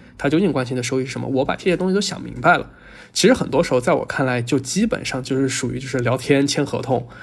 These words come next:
然后看数据，然后去回测，就大概就是这么回事啊。加上，加上就是可能激烈的冲突管理，仅此而已。就我会发现很多时候最大的问题就是大家边想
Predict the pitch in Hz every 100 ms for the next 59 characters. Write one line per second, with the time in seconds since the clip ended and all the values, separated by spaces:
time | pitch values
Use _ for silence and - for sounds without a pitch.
0 | - - - 127 120 120 135 151 - 127
1 | 156 143 - - - - 120 117 117 120
2 | 120 - 117 120 117 135 - - _ -
3 | 180 240 233 190 185 - 135 135 117 -
4 | 123 120 131 - 127 123 131 123 131 135
5 | 131 123 123 113 - - 117 117 - 156
6 | 165 175 - 113 117 - 127 120 120 120
7 | 120 - - - 120 165 - 131 - -
8 | - - - 196 185 - 147 123 - 202
9 | 202 214 175 - 123 175 - 123 123 262
10 | 226 160 143 143 131 120 131 139 131 143
11 | 170 -